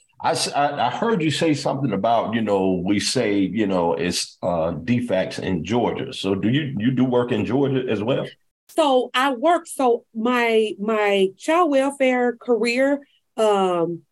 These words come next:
Speaker 2: as far as working with Adult Protective Services and Child Protective Services, I did that in Georgia. But right now, no, I'm just the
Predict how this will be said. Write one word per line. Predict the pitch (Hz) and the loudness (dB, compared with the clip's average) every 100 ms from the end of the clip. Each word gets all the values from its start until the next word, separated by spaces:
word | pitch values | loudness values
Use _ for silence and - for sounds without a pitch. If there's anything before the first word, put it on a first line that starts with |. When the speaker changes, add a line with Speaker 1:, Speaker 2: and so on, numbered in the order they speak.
| - - | -8 -2
Speaker 2:
as | 214 214 | -2 0
far | 233 214 | 0 2
as | 196 190 190 - | 2 2 0 -6
working | 185 220 214 220 | -2 -2 0 2
with | 208 190 - | 2 0 -4
Adult | 196 202 214 | -4 -2 -2
Protective | 208 214 208 | -2 -6 -4
Services | 202 214 202 | -2 -2 -2
and | 202 190 | -2 0
Child | 208 208 | 0 0
Protective | 226 226 226 240 226 | -2 -4 -4 -2 -2
Services, | 254 247 247 254 254 240 - - - | 0 0 0 0 0 0 -8 -20 -6
I | 214 208 | -2 0
did | 220 220 | 0 0
that | 214 202 | 2 2
in | 180 180 | 2 2
Georgia. | 202 190 151 170 | 2 2 0 -6
But | 156 208 | -2 0
right | 214 196 | 2 0
now, | 208 240 220 | 0 0 0
no, | 214 202 | 0 0
I'm | 196 | 0
just | 202 202 196 | 0 -2 -2
the | 202 185 180 | -2 0 -2